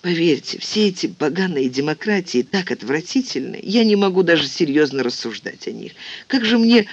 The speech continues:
привлечь доверие нигилистов, если я в каждого из них готов плюнуть?" В марте тысяча восемьсот семьдесят девятого года Клеточникова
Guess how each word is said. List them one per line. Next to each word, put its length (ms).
привлечь 460
доверие 420
нигилистов, 640
если 280
я 260
в 320
каждого 600
из 300
них 180
готов 380
плюнуть?" 720
В 160
марте 400
тысяча 320
восемьсот 440
семьдесят 440
девятого 420
года 280
Клеточникова 800